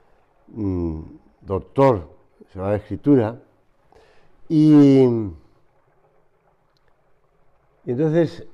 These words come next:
él en la introducción habla de muchas frases que hoy día han sido acuñadas, digamos, en el lenguaje popular o en el lenguaje común y que provienen de la Biblia,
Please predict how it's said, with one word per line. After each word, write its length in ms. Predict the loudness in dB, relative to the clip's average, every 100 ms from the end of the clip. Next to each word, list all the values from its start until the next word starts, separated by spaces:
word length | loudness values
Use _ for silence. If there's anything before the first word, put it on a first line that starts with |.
| -8
él 360 | -2 -2 -4 -14 -12
en 140 | -6
la 60 | -6
introducción 640 | -6 -8 -8 -4 -2 -2
habla 500 | -6 -8 -8 -8 -10 -16
de 200 | -12 -8
muchas 340 | -8 -8 -12
frases 520 | -8 -10 -8 -10 -10 -18 _ _ _ _ _ _
que 100 | -2
hoy 120 | 0 2
día 440 | 2 0 0 -6 -8
han 180 | -8
sido 540 | -8 -8 -2 -2 -4 -12 _ _ _ _ _ _
acuñadas, 800 | -16 -8 -6 -2 -2 -2 -4 -6
digamos, 460 | -4 -4 -6 -10
en 140 | -10 -8
el 140 | -8
lenguaje 440 | -8 -8 -8 -10 -16
popular 600 | -16 -12 -4 -2 -2 -10 _ _ _ _ _ _ _
o 120 | -6
en 180 | -4 -4
el 180 | -4 -4
lenguaje 420 | -4 -6 -6 -10
común 520 | -4 0 0 0 -6 _ _ -20 _ -20 -16
y 100 | -10
que 140 | -8
provienen 480 | -6 -2 0 2 2
de 60 | 0
la 100 | -2
Biblia, 420 | -2 -4 -8 -10